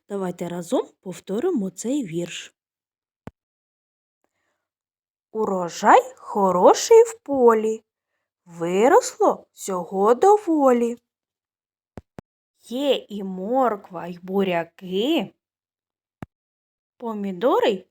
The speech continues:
огірки, гарбузи і бараболя,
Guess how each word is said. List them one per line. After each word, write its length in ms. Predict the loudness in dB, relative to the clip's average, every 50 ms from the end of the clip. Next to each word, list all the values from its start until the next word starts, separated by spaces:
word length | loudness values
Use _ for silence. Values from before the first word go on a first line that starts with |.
| _ _
огірки, 880 | -8 -8 -4 0 0 0 0 -2 -6 -8 -6 -4 -4 -4 -6 -8 -12 -16 _ _ _ _ _ _ _ _ -20 -20 -20 _ _ _
гарбузи 960 | -12 -8 -8 -8 -6 -2 0 0 0 0 -4 -4 -2 0 2 2 2 0 -2 -8
і 140 | -12 -12 -10
бараболя, 1200 | -6 -2 -2 0 0 0 -2 -2 -4 -4 -8 -8 -8 -4 -2 0 2 2 2 2 0 -4 -10